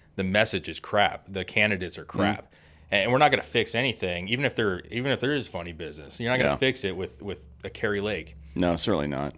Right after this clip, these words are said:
Speaker 2: I mean, she, she, it's not like she's been carrying water for conservatives this whole time. She's been
Speaker 1: Well,
Speaker 2: making
Speaker 1: yeah.
Speaker 2: her career as a media person, which is not, not, nothing wrong with that, by
Speaker 1: Nope,
Speaker 2: the way.
Speaker 1: no.
Speaker 2: But that doesn't necessarily qualify you to be, uh, a leader.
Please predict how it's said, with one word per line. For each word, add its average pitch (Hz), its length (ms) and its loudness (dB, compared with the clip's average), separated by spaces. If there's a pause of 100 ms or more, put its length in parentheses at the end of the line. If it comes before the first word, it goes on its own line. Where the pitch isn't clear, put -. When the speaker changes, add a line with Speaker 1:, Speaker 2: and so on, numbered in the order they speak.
(120)
Speaker 2:
I - 40 -2
mean, 92 140 0
she, 107 300 2
she, 113 240 2
it's 104 200 -2
not 120 100 4
like 107 140 4
she's 92 380 0
been 85 380 -2 (920)
carrying 87 380 0
water 82 300 2
for 78 140 -8
conservatives 71 640 -4
this 67 120 -10
whole 55 180 -6
time. 58 320 -8
She's 67 280 -10
been 71 320 -6
Speaker 1:
Well, 73 80 -4
Speaker 2:
making 82 240 -4
Speaker 1:
yeah. 73 60 -8
Speaker 2:
her 73 120 -8
career 78 400 -2
as 71 140 -8
a 73 80 -6
media 78 340 -6
person, 67 340 -8
which 80 180 -6
is 80 220 -6
not, 95 260 0
not, 117 220 2
nothing 107 280 2
wrong 107 220 4
with 69 100 -2
that, 58 180 -4
by - 120 2
Speaker 1:
Nope, 65 80 0
Speaker 2:
the 65 60 -6
way. 64 140 -4
Speaker 1:
no. 101 200 -4 (440)
Speaker 2:
But 87 140 -6
that 120 100 8
doesn't 110 220 6
necessarily 90 460 2
qualify 90 560 4
you 82 340 0 (720)
to 107 120 -2
be, 85 540 0 (240)
uh, 73 440 -2 (160)
a 71 60 -2
leader. 78 640 -4